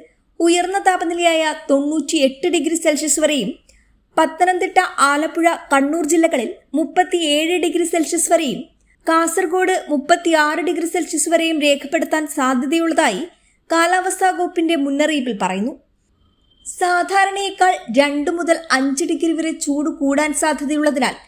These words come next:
ജാഗ്രത പാലിക്കേണ്ടതുണ്ട്. ഉയർന്ന താപനിലയും ഈർപ്പവുമുള്ള വായുവും കാരണം ഈ ജില്ലകളിൽ മലയോര മേഖലയിലാകെ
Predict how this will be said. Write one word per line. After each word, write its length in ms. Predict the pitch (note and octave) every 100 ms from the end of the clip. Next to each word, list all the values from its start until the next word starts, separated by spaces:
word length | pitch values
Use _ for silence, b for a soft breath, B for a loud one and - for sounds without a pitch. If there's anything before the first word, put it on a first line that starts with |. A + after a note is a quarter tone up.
| b b -
ജാഗ്രത 540 | A#3+ D#4 D#4+ D#4 F#4 F#4
പാലിക്കേണ്ടതുണ്ട്. 760 | F4 C4 A#3+ B3+ A3+ G3+ G3 C#4 - _ _ b b _ -
ഉയർന്ന 400 | C4+ C#4 C#4 D#4+
താപനിലയും 600 | D#4 D4 D4+ D4 D4 C#4+ -
ഈർപ്പവുമുള്ള 680 | B3+ C#4 C#4 D#4+ D#4 D#4 D4+
വായുവും 440 | C#4+ C#4 D4 D#4
കാരണം 460 | D4 D4+ D4 A3+ - b b b b
ഈ 160 | F4 G4
ജില്ലകളിൽ 440 | G4+ F#4 F4 E4+ -
മലയോര 460 | D4 D4+ D#4+ F4+ F#4
മേഖലയിലാകെ 800 | F4+ - E4+ E4 D#4+ D4+ D4